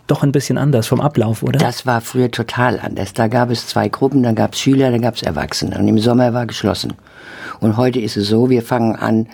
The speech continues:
Speaker 2: ich sage immer, von der Windel bis zur Windel. Es gibt die Windelkurse,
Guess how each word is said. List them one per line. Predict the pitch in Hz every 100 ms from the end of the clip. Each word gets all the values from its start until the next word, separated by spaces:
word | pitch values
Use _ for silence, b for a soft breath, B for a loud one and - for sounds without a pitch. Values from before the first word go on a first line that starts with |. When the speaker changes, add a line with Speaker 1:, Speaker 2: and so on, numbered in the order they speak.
| B B
Speaker 2:
ich | 113
sage | 120 120
immer, | 113 131
von | 127 139
der | 117
Windel | 131 151 131
bis | 135
zur | - 120
Windel. | 113 98 - - B B B B
Es | 98 104
gibt | - 113 -
die | 113 110 110 113
Windelkurse, | 123 151 147 147 151 156 143 160